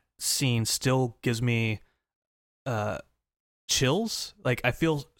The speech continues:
disconcerted every time I watch that. Like, she's dead.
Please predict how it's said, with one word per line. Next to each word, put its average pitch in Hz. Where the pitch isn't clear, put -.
disconcerted 127
every 117
time 113
I 104
watch 107
that. -
Like, 117
she's 165
dead. 131